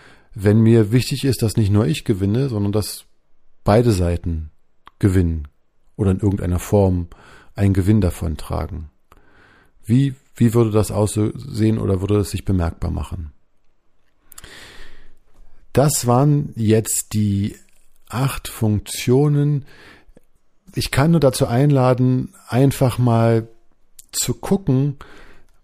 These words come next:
was passiert, solltet ihr euch gerade in einem Konflikt befinden und ihr stellt euch diese Fragen,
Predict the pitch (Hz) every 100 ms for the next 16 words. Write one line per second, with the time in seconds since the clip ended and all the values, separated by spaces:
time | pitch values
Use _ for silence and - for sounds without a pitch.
0 | _ - 127 - - 117 - - 170 143
1 | 98 95 107 110 120 113 - - 107 101
2 | - 101 110 104 98 95 - 110 - 95
3 | 151 143 107 104 98 - 110 107 110 -
4 | 95 92 - - 95 104 113 123 127